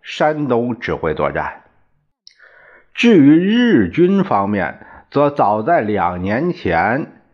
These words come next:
一九一四年第一次世界大战中，最初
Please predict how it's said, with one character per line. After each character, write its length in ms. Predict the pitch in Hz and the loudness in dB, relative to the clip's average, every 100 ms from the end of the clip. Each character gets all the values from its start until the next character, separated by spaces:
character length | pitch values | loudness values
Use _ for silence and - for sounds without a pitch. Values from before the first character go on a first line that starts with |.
| _ | _
一 300 | 151 190 214 | -2 0 0
九 300 | 208 101 98 | 2 0 0
一 280 | 101 160 185 | 0 0 0
四 360 | 185 - 165 90 | -2 -2 -2 0
年 360 | 82 90 113 | 0 -2 -2
第 200 | - 147 | 0 0
一 120 | 175 | 2
次 300 | 196 - 120 | 0 0 0
世 180 | - - | 0 -2
界 160 | 104 98 | 0 2
大 260 | 95 82 | 2 -2
战 280 | 92 110 82 | -2 -4 -4
中， 220 | 87 92 - - _ | -6 -6 -10 -20 _
最 340 | - 185 107 | 2 4 4
初 540 | - - 160 165 - | 0 0 2 2 -4